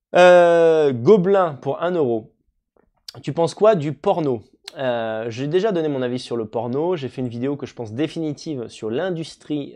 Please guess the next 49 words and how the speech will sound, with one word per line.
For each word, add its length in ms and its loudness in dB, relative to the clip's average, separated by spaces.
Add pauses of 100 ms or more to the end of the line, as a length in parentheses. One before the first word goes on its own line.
(140)
pornographique 840 -10
et 120 -10
notamment, 680 -6
euh, 420 -10
l'encouragement 600 -6
au 20 -6
métissage 640 -8 (180)
qui 140 -12
est 140 -12 (240)
maintenant 400 -8
devenu 240 -8
quasiment 320 -10
systématique. 580 -12
C'est-à-dire 180 -6
même 120 -6
si 140 -12
vous 60 -8
ne 80 -8
tapez 280 -6
pas 160 -6
ça 140 -8
sur 140 -12
un 40 -10
mé-, 220 -12
moteur 280 -12
de 80 -10
recherche, 460 -6 (320)
vous 180 -2
allez 160 2
tomber 240 -6
ça, 420 -2
euh, 140 -10
sur 160 -10
ça 160 -2
dans 100 -6
les 100 -8
pornos. 400 -8 (280)
C'est-à-dire, 400 -2
je 80 -2
pense 300 -6
qu'un 240 -4
homme 340 -6 (320)
célibataire, 840 -2
son 180 -8
pire 220 -6
ennemi, 400 -4
c'est 800 -10
la 80 2
pornographie. 640 -8